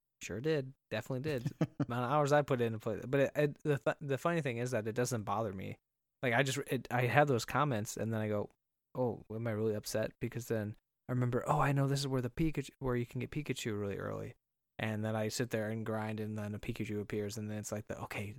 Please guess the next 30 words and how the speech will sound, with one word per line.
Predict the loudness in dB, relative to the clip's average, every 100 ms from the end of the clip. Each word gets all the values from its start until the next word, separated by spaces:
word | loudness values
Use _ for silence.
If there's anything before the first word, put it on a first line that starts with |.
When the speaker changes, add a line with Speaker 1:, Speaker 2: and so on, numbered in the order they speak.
| -4
Speaker 1:
don't | 0 0
kill | 0 2 4
it, | 2 0
'cause | -6 -4
I, | -2
or | 0
don't | 2 2 2
make | 0 -2
it |
faint, | 0 0 0 -2
so | -2 -2 -6 _ _ -10
I |
can | -4 0
catch | 0 2
it." | 0 0
And | -2
then | -4
I | -4 -4
friggin' | -2 -2 -2 0
crit | 4 4 4
it, | 0
and, | -4 -6 -2
like, | 0 4
the |
last | 6 8 6 4
friggin' | 2 2 4
hit's | 4 6 4
a |
Speaker 2:
<laughs> |
Speaker 1:
crit. | 4 4 4 4